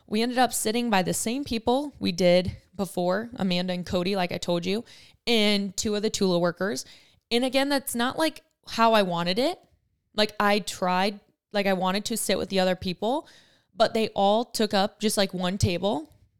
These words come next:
all together. And it was like, "Okay, guess that's, like, that group's table." It was like, "Okay, like, whatever." So I went up, got a drink from the bar, got an espresso martini.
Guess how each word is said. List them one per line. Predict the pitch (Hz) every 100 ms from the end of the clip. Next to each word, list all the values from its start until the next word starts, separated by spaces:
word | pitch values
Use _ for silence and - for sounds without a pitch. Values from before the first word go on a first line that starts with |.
| _ -
all | 190
together. | 208 175 165 196 269 - - _ _ _ _
And | 208 208 208 196 196 196 214 _ _ _ _ _ _
it | 214
was | 208 214
like, | 214
"Okay, | 277 339 339 185 -
guess | 214 226
that's, | - 226 226
like, | 226 220 -
that | 202
group's | - 190 -
table." | 180 160 113 - _ -
It |
was | 202 202
like, | 185 - 330
"Okay, | 427 392 370
like, | 359 269 -
whatever." | 285 277 254 269
So | - 226 220 - - _ _ -
I |
went | 311 302
up, | 294 294
got | 247 254
a |
drink | 214 247 254
from | 247
the | 226
bar, | 208 208 214 214
got | 208 202
an |
espresso | 214 - 214 214
martini. | 202 196 - 196 202 196 196